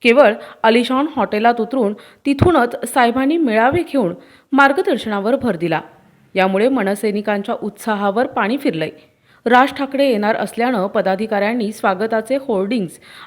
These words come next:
आलिशान मंडप आणि साहेबांच्या स्वागताला रेड कार्पेटही टाकले. मात्र साहेबांनी पदाधिकाऱ्यांचा साफ हिरमोड करत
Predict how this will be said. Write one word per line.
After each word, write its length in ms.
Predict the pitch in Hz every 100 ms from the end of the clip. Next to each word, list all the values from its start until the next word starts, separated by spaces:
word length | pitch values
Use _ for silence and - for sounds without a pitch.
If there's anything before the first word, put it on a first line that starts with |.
| -
आलिशान 400 | 262 277 277 330
मंडप 380 | 320 202 196 170 - - _ -
आणि 240 | 233 269
साहेबांच्या 640 | 320 - 233 240 320 381 403
स्वागताला 680 | 262 202 202 220 233 190
रेड 200 | 202 220
कार्पेटही 580 | 240 240 180 254 294 277
टाकले. 320 | 196 175 160 - _ _ _ -
मात्र 320 | 196 180 202
साहेबांनी 580 | 202 202 196 196 202 233 - - - -
पदाधिकाऱ्यांचा 800 | 254 233 240 269 247 247 240 254
साफ 300 | 254 226 - 254
हिरमोड 320 | 202 247 330
करत 320 | 285 233